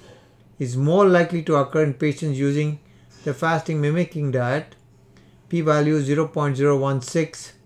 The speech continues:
Also, the fasting mimicking diet significantly curtailed chemotherapy-induced D N A damage in T lymphocytes. These investigators concluded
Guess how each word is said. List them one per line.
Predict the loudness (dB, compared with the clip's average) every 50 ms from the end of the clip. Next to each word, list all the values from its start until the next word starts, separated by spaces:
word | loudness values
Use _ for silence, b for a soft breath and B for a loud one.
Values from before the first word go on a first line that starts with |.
| _ -20 -20 _ -20 _ _ _ _ _ -20 -20 _ _ -20 -20 _ -8 -2
Also, | 0 0 0 0 0 0 0 0 0 -4 -10 b b b b b b b b b b b
the | b -8 -6
fasting | -2 -2 -2 -2 -2 -2 -2 -2
mimicking | 0 0 0 -2 -2 -4 -4 -2
diet | 0 0 0 -2 -4 -8
significantly | -10 -6 -6 -4 -2 0 -2 -2 0 -2 -4 -2 -2 -2 -2 -2
curtailed | -2 0 -2 -2 0 2 2 2 2 0 -2 -8 _ b b b b b b b
chemotherapy-induced | -6 -4 0 0 0 0 2 2 2 2 2 0 -2 -2 0 0 0 0 0
D | -2 -2 -2 0
N | 0
A | 0 -2 0
damage | -2 -2 -2 -2 -2 -4 -6 -6
in | -6 -6 -6 -4
T | -2 -2 -2 0
lymphocytes. | 0 -2 -2 -2 -6 -8 -8 -6 -6 -6 -6 -6 -8 -12 -20 -20 -20 -20 -20 -20 _ _ -20 _ _ -20 -20 -20 -20 -20 -20 -20 -20 -20 -20 _ -20 b b b b b b b b b b b b b b b b b _ -20 -10 -4
These | -2 0 2 4
investigators | 4 4 4 4 4 2 2 -2 0 2 2 2 0 -2
concluded | -2 -2 -2 -2 0 2 2 2 4 4 0 0 -2 -6